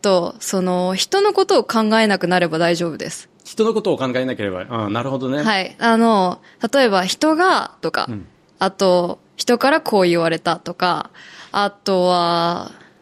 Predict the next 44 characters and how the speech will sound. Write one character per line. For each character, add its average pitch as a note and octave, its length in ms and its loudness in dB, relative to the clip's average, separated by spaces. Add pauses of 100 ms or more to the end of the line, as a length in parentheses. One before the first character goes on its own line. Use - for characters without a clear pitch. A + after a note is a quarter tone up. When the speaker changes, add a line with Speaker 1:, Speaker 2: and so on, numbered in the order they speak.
(960)
Speaker 1:
人 - 260 0
に B3+ 100 2
こ A#3 400 4
う、 - 60 -4
や G3+ 60 2
っ F#3+ 40 0
ぱ E3+ 280 -4
最 G3+ 220 0
初 F#3+ 140 0
と F3+ 280 -4
同 F#3+ 260 -2
じ F3+ 140 -4
で、 F3 60 -4
Speaker 2:
う - 0 -
ん。 - 20 -6
Speaker 1:
人 G#3 180 -4
に G3+ 80 -2
こ - 160 -4
う G#3 40 0
思 G3+ 140 2
わ G3+ 80 4
れ G3+ 120 2
た G#3+ 100 0
く F#3+ 140 -2
な G3 100 2
い F#3+ 80 0
か - 80 -2
ら E3+ 80 2
こ G3+ 300 2
う - 20 0
動 G#3 160 2
き - 120 -10
た G#3+ 160 0
い - 100 -6
と F#3+ 140 -6
か、 F#3 300 0 (640)
な F#3+ 120 -2
ん - 20 -8
か、 - 380 -4
そ D4 220 0
う D4 60 2
い D4 140 4
う - 40 -6
人 E4 380 -2